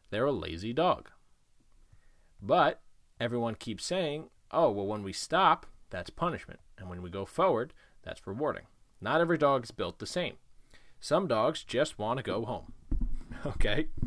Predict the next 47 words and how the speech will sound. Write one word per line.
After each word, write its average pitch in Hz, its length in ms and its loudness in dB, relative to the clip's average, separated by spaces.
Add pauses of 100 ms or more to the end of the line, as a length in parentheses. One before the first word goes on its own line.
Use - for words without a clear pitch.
(640)
So 123 160 -4
if 123 60 0
your 180 160 4
dog 180 220 6
wants 165 200 4
to 147 80 -4
go 120 160 0
home, 123 560 2 (600)
and 117 160 -4
you 143 80 -4
keep 120 260 -6
stopping, 156 680 0 (260)
or 110 120 -6
you 110 80 -8
keep - 220 -12
turning 131 300 -6
around 127 460 2
and 139 140 -6
walking 123 380 0
towards 87 300 -8
home, 92 440 -10
they 123 280 -4
think 107 300 -8
they're 120 140 -6
getting 92 320 -10
reinforced. 98 640 -6 (360)
And 113 120 -8
you're 139 120 2
gonna 170 140 0
get 190 140 2
frustrated 107 640 -4
because 104 260 -8
you 120 200 -6 (100)
have 92 360 -12 (440)
this 110 260 -10
other 156 400 4
idea 101 440 -2
in 90 80 -8
your 85 140 -8
brain 85 380 -8
as 92 160 -8
to 101 100 -8
what 90 240 -6
they 87 140 -6
should 85 240 -10
be 80 140 -10
doing. 80 380 -12